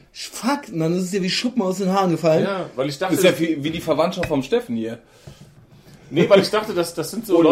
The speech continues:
Speaker 2: Leute, die
Speaker 3: Lacher.
Speaker 2: halt irgendwie, irgendwie weltverbesserungsmäßig drauf sind, aber es ist halt, die sind halt gar nicht so,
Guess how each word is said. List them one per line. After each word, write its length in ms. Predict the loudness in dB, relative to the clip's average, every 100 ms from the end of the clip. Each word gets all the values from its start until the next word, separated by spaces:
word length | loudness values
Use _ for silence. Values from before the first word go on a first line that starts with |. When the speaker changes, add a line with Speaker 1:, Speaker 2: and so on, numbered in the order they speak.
| 4
Speaker 2:
Leute, 120 | 2
die 60 | 2
Speaker 3:
Lacher. 100 | 4
Speaker 2:
halt 140 | 4
irgendwie, 380 | 2 -2 0 0
irgendwie 400 | -2 -4 -4 -2
weltverbesserungsmäßig 1120 | -2 -2 -4 -6 -6 -6 -8 -10 -10 -10 -10 -10
drauf 260 | -8 -8
sind, 160 | -10 -8
aber 200 | -4 -4
es 80 | -6
ist 180 | -10 -10
halt, 180 | -10
die 80 | -10
sind 160 | -10 -10
halt 160 | -10 -8
gar 200 | -6 -6
nicht 160 | -8
so, 200 | -8 -12